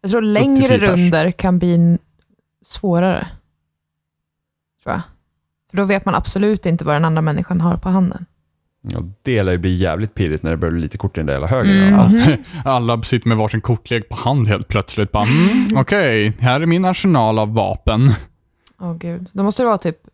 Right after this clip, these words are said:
Speaker 1: hur många Exploding Kittens blir det då?
Speaker 3: Eh, om man är tio pers, om man har då två kortlekar, då är det ju
Speaker 1: Ja.
Speaker 3: nio Exploding Kittens.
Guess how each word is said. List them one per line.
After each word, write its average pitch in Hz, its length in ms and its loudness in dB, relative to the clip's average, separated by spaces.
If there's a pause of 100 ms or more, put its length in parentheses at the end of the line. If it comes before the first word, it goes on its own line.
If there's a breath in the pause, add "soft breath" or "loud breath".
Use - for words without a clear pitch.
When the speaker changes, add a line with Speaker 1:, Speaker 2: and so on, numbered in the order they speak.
(380)
Speaker 1:
hur 196 120 0
många 190 200 2
Exploding 180 500 -4
Kittens - 440 -12
blir 170 100 -4
det 165 80 -2
då? 170 300 -4 (540)
Speaker 3:
Eh, 107 440 0
om 120 160 0
man 123 100 2
är 131 60 0
tio 160 400 -2
pers, 101 500 -6 (220)
om 113 140 -2
man 107 100 0
har 101 100 0
då 95 80 -4
två 120 260 -4
kortlekar, 98 720 -4 (180)
då 113 100 0
är 113 80 2
det 202 60 4
ju 185 60 4
Speaker 1:
Ja. 110 140 4
Speaker 3:
nio 107 480 0 (480)
Exploding 92 400 -4
Kittens. - 420 -12